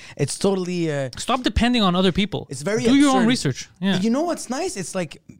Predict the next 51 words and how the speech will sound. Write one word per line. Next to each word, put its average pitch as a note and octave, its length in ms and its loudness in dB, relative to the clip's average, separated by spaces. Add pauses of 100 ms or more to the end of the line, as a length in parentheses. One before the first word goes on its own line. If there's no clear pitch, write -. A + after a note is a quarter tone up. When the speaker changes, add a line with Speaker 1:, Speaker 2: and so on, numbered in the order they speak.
Speaker 1:
that's, E3+ 240 -4
that's G#3+ 260 -6
what A#3+ 120 0
I F#3 80 -2
like F3+ 240 -4
about D3 280 -4
the, C#3 260 -2
uh, C#3 180 -2
History E3 360 -4
Hyenas. E3+ 580 -4
They E3 140 -4
Speaker 2:
Mm. F3 160 0
Speaker 1:
have, D#3+ 260 -6
they E3+ 60 -6
have A3+ 220 -4
subjects A#3+ 540 -6
that - 360 -10 (420)
they E3+ 160 -2
don't G#3+ 180 -2
know A3 100 -2
what G#3 160 -4
the D#3 80 -6
fuck G3 240 -4
they're E3 140 -4
saying. A3 260 -4
They E3 140 -4
did F#3 160 -2
a, D#3 380 0
a D3 40 0
research. F#3 500 -4
Speaker 2:
And G3 100 2
they G3+ 60 2
fuck A#3 200 0
around A3+ 180 4
and D#3+ 100 2
talk G3 160 2
about C3 120 2
Speaker 1:
They B2 60 0
Speaker 2:
it. - 40 -4
Speaker 1:
fuck C4+ 180 -4
around A#3 320 0
Speaker 2:
Yeah. F#3+ 100 0
Speaker 1:
and E3 160 -4 (440)
I D3 100 0
get F#3+ 340 -8
into, F#3 300 -4
like, E3+ 260 -4
uh, E3+ 40 0
uh, D3+ 500 0
they D3 120 -6
were F3 80 -2